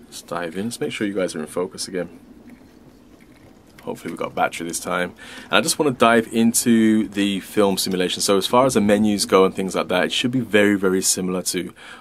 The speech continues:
all of the older cameras. What we are getting with this camera in particular though, we are getting four K video with it. Um, I'm not sure if they introduced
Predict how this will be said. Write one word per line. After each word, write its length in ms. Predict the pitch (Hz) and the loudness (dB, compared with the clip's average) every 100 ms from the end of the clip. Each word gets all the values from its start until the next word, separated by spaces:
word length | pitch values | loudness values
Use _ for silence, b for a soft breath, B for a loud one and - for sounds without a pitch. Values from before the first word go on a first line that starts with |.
| - | -4
all 200 | 104 95 | 2 2
of 40 | |
the 120 | 90 | 2
older 280 | 82 90 92 | 0 0 0
cameras. 460 | 92 92 90 92 87 B B | -2 -2 -2 -2 -4 B B
What 160 | - 117 | 2 4
we 160 | 123 | 6
are 180 | 117 127 | 8 6
getting 300 | 120 110 110 | 6 2 2
with 120 | 104 | 0
this 180 | 104 95 | -2 -2
camera 320 | - 98 95 | -4 -2 0
in 40 | 90 | -2
particular 400 | - 117 104 92 | -4 -8 -6 -2
though, 160 | 90 | 2
we 140 | 90 92 | 2 4
are 140 | 95 | 2
getting 160 | 95 92 | 0 -4
four 260 | - 95 | -4 -4
K 220 | - 87 87 | -2 -4 0
video 340 | 92 104 107 | 2 6 6
with 160 | 107 110 | 6 6
it. 200 | 110 - B B B | 4 2 B B B
Um, 580 | 90 90 90 90 90 87 _ _ _ _ | -2 -2 -2 -4 -6 -8 _ _ _ _
I'm 120 | - 92 | -6 -2
not 160 | 107 | 0
sure 160 | - 117 | 0 0
if 40 | |
they 140 | - - | 2 0
introduced 600 | 127 110 107 104 95 | -2 -2 -2 -2 -4